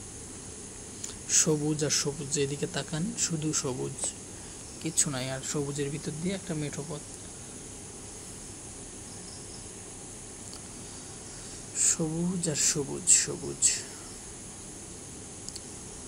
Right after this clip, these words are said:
তো এরকম সবুজ দেখলে আসলে, আহ, মনে অনেক কিছু মনে হয়,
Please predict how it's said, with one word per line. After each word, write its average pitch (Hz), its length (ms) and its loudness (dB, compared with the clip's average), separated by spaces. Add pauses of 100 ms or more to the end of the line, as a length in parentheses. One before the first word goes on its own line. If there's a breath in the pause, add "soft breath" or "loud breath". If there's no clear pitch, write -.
(500)
তো 170 80 -2
এরকম 165 540 4 (440)
সবুজ 170 340 6
দেখলে 170 300 6
আসলে, 165 420 4 (100)
আহ, 151 160 2
মনে 156 300 4
অনেক 156 220 4
কিছু 170 200 2
মনে 156 200 4
হয়, 151 140 2